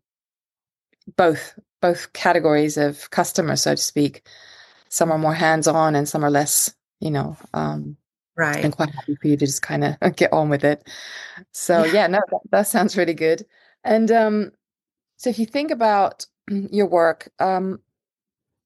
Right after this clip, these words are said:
Speaker 1: that clearly, <clears throat> when you describe it, I c-, I can,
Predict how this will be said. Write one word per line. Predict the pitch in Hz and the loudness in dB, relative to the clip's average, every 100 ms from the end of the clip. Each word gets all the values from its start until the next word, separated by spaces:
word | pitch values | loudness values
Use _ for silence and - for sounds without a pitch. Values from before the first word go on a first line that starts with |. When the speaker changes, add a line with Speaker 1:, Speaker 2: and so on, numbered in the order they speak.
| - | -20
Speaker 1:
that | 180 170 226 262 | -4 0 0 0
clearly, | 269 240 226 208 196 _ _ | 0 2 2 0 -2 _ _
<clears throat> | _ | _
when | 269 233 220 | 0 2 2
you | 220 | 2
describe | 240 262 - 202 208 | 0 -4 -2 0 0
it, | 190 | 0
I | 180 | -2
c-, | 185 - | -4 -6
I | 208 | -6
can, | 220 185 180 | -6 -8 -10